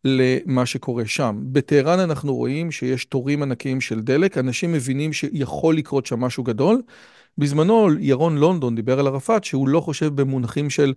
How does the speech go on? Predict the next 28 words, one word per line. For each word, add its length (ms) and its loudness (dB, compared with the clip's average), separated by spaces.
פוליטיקה 480 4
פרגמטית, 680 0
יש 140 -2
לו 60 0
איזשהו 320 -2
חזון 420 0
אחרית 420 -4
הימים, 520 0
והוא 140 0
הולך 340 2
בה 220 6
ולא 220 2
משנה 380 -2
מה 140 0
יקרה. 280 -6
עושה 240 2
רושם, 500 2
כן, 300 -2
שאיראן 540 0
תמיד 380 0
היו 300 4
פרגמטיים 680 -2
מאוד 340 -2
בפוליטיקה 680 -6
שלהם, 500 -2
כן, 340 -2
אה, 40 -2
אה, 540 -4